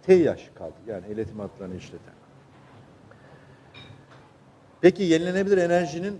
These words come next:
toplam kurulu güç içerisindeki payı ne kadar? O da yüzde elli dört. Yani bu yüz üç bin megawattlık kurulu gücümüzün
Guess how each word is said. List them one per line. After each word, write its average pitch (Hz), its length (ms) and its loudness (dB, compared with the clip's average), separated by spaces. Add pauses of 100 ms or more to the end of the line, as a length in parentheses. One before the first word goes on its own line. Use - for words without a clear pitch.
(100)
toplam 185 500 -2 (140)
kurulu 165 360 -2
güç 156 220 -6
içerisindeki 143 720 -4
payı 131 340 2 (400)
ne 110 100 -2
kadar? 131 340 -4 (680)
O 131 100 0
da 143 80 4
yüzde 113 320 -2
elli 95 200 -6
dört. 78 140 -12 (340)
Yani 92 300 -10 (540)
bu 127 100 -2
yüz 123 280 -2
üç - 240 -6
bin 120 120 -4
megawattlık 113 960 -2 (300)
kurulu 135 400 0
gücümüzün 104 600 -6